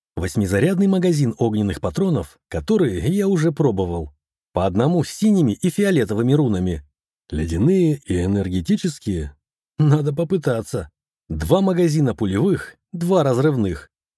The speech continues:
По одному магазину крупной дроби, пуль с оперением и бронебойных. Последние я отложил в самый дальний подсумок, для крайних случаев. Если способности не восстановятся, это единственное, чем я смогу попробовать пробить броню титана.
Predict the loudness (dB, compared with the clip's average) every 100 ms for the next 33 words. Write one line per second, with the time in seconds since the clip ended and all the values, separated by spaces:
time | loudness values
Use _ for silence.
0 | _ 0 2 2 2 2 2 2 0 -2
1 | 0 -2 -2 -2 0 0 0 -2 -6 _
2 | -2 -2 0 -4 -2 0 2 0 -2 -6
3 | -8 -2 0 2 2 2 0 -2 -6 -12
4 | _ _ -6 -2 0 0 -2 -4 -6 -2
5 | 0 2 0 2 -2 0 0 2 2 2
6 | 0 0 -4 -2 -2 -2 -6 -16 _ -2
7 | 2 2 2 0 -2 -2 -4 -10 -10 _
8 | _ -2 -2 -2 -2 -2 0 0 0 -2
9 | -2 -2 0 2 2 -2 -6 -8 -10 -2
10 | 0 2 2 2 2 2 0 -2 -2 -2
11 | -4 -4 0 2 2 2 0 0 0 0
12 | 0 0 0 -2 -8 -8 -4 0 0 0
13 | 0 0 0 -2 -6 -6 -6 -6 -8